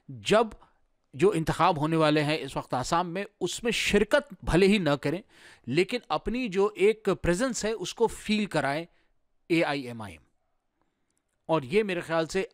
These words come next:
अगर आप इसको जो है आप बैठ करके मेरी बातों को थोड़ा संजीदा होकर के सुनेंगे, तो आप इस बात को मानेंगे कि ये बहुत ज़रूरी है। ज़रूरी इसलिए है, देखिए, अ, राज्यों के स्तर पर जो है बहुत सारी पार्टियां एक दूसरे के खिलाफ खड़ी होती रहती हैं।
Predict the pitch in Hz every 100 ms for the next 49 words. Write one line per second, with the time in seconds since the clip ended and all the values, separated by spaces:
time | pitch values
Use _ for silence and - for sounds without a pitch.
0 | - 143 156 - 151 220 - - - -
1 | - 175 160 156 165 147 143 _ 120 143
2 | 147 156 151 147 139 131 131 165 151 147
3 | 139 135 123 156 160 147 131 143 156 196
4 | 156 127 - - - - - 175 185 139
5 | 147 156 170 131 135 170 170 170 151 135
6 | 90 - 135 - 107 107 101 92 - _
7 | - _ - 95 147 180 220 220 190 -
8 | 220 208 196 214 _ - - 107 - _
9 | _ - - - - - _ - 117 147
10 | 160 214 220 196 - - 180 185 160 151
11 | 143 175 - 196 190 180 175 147 160 170
12 | 143 143 139 135 165 156 143 139 139 -
13 | 139 151 143 147 139 151 147